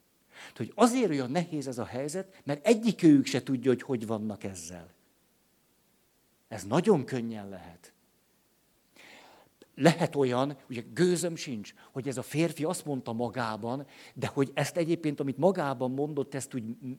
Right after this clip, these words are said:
mernie hangosan kimondani, ezt se lehet tudni. Én nem akarok gyereket. De most ezt így húzom, húzom, aztán majd kifutunk az időből, most nem, nem is akarok ezzel foglalkozni.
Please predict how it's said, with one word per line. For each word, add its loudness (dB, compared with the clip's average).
mernie 2
hangosan -4
kimondani, 0
ezt -6
se -4
lehet -6
tudni. -8
Én -14
nem -12
akarok -14
gyereket. -20
De -10
most -8
ezt -4
így -4
húzom, -4
húzom, -8
aztán -8
majd -2
kifutunk 2
az -2
időből, -2
most -8
nem, -2
nem 0
is 2
akarok 8
ezzel 4
foglalkozni. 2